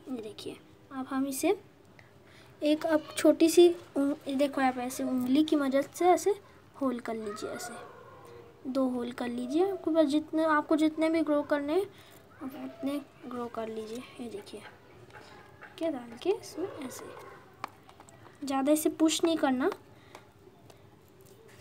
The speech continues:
सेम मेथड इस स्टेम्स के साथ भी।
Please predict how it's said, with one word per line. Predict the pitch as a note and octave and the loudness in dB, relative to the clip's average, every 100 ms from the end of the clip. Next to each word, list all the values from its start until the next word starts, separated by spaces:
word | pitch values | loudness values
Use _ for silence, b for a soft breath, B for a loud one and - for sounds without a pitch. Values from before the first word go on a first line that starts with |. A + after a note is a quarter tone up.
| - - - - D5 D5+ E5+ E5+ - - - | -20 -20 -20 -20 -20 -20 -20 -20 -20 -20 -16
सेम | - - D4 D#4+ | -10 0 4 4
मेथड | F4 D4+ C4+ D#4 F4+ - | 4 2 2 2 2 -4
इस | D4+ D4+ - - - | -4 -4 -8 -12 -10
स्टेम्स | - C4 A#3+ A#3 - - - | -6 -4 -6 -8 -12 -16 -10
के | B3 | -10
साथ | - - - - | -8 -12 -12 -20
भी। | - | -20